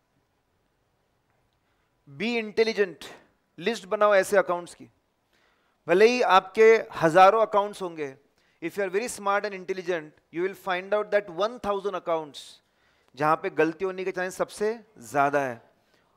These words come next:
और अपने बेस्ट टीम को पूरे ऑडिट में, जो आपके सीनियर्स होंगे, जो सबसे बुद्धिमान, शक्तिमान जनता होंगे, उनको लगाओ वन थाउजेंड चेक करने के लिए। जो बाकी अकाउंट्स है, उसमें से रैंडमली चीजें उठाओ और जो तुम्हारी सेकंड लाइन है, सेकंड टियर लाइन है,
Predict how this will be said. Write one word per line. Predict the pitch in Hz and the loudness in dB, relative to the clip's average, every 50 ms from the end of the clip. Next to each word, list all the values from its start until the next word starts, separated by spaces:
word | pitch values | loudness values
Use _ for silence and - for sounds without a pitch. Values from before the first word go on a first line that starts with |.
| _ - | _ 0
और | 160 175 | 2 2
अपने | 185 - - 190 214 208 | 2 2 0 -6 -10 -10
बेस्ट | 170 143 131 131 214 247 233 - - - | -10 -10 -6 0 0 0 0 0 -6 -10
टीम | 214 214 208 208 | -8 -8 -8 -6
को | - 202 202 | -6 -6 -6
पूरे | - 190 190 196 | -4 -2 0 2
ऑडिट | 185 165 160 170 190 185 - | 2 2 2 0 -4 -6 -8
में, | 185 180 170 | -12 -10 -6
जो | 151 170 | 0 2
आपके | 170 170 170 - 202 190 | 2 2 2 -2 -6 -6
सीनियर्स | - - 202 190 202 208 214 208 180 | -6 -8 -12 -10 -8 -8 -8 -6 -6
होंगे, | 185 180 170 170 170 | -8 -8 -8 -10 -12
जो | 160 | -10
सबसे | 160 185 180 - - 196 | -6 -8 -8 -6 -8 -12
बुद्धिमान, | 165 160 160 151 175 180 185 190 190 | -10 -12 -12 -10 -8 -8 -8 -8 -8
शक्तिमान | 185 180 - - 196 196 202 202 196 | -10 -14 -12 -12 -12 -8 -8 -8 -8
जनता | 180 175 170 - 180 | -8 -10 -6 -4 -4
होंगे, | 170 165 165 151 147 139 139 _ _ _ _ _ - - - _ _ _ _ _ - | -4 -4 -6 -8 -8 -10 -10 _ _ _ _ _ -20 -20 -20 _ _ _ _ _ -12
उनको | 185 180 185 185 185 214 208 | -10 -10 -10 -6 -4 -2 0
लगाओ | 196 185 185 190 208 214 208 _ _ _ _ _ _ _ _ - | 0 0 0 -2 -2 -4 -8 _ _ _ _ _ _ _ _ -6
वन | 131 165 180 190 202 | -2 -2 -2 -2 -2
थाउजेंड | - 185 185 175 165 180 180 160 | -2 -2 -2 -2 -2 -6 -10 -10
चेक | - 165 156 - | -10 -12 -10 -8
करने | 160 151 139 135 127 | -8 -8 -8 -10 -18
के | 113 123 | -18 -20
लिए। | 117 113 110 _ _ _ _ _ _ _ _ _ _ _ _ _ _ _ _ _ - | -20 -20 -20 _ _ _ _ _ _ _ _ _ _ _ _ _ _ _ _ _ -10
जो | 170 175 | -6 0
बाकी | 151 170 175 175 175 226 226 | 4 4 4 4 4 2 2
अकाउंट्स | 220 220 220 220 214 214 233 | 2 2 2 0 0 0 -2
है, | 220 | -4
उसमें | 202 - - 214 | -4 -4 -6 -6
से | 185 214 | -4 -2
रैंडमली | 180 180 175 180 185 208 214 220 | 0 0 0 0 -2 -6 -6 -6
चीजें | 220 - 208 185 208 | -8 -8 -6 -2 -2
उठाओ | 202 185 - 180 180 170 160 151 156 _ _ - | -2 0 0 2 2 2 0 -2 -6 _ _ -6
और | - 170 165 | -4 -2 -2
जो | 185 | -2
तुम्हारी | 185 - 190 190 190 196 202 | -6 -6 -4 -4 -4 -4 -4
सेकंड | - - 202 180 - 233 240 233 | -6 -6 -6 -6 -4 -6 -6 -4
लाइन | 220 214 208 208 202 175 | -4 -4 -4 -4 -8 -10
है, | 139 127 135 _ | -12 -12 -14 _
सेकंड | - - 196 190 208 214 214 180 | -12 -10 -6 -4 -4 -4 -4 -4
टियर | 202 202 190 | -6 -4 -4
लाइन | 180 170 170 175 170 | -4 -6 -8 -6 -8
है, | 156 139 131 - | -8 -10 -10 -14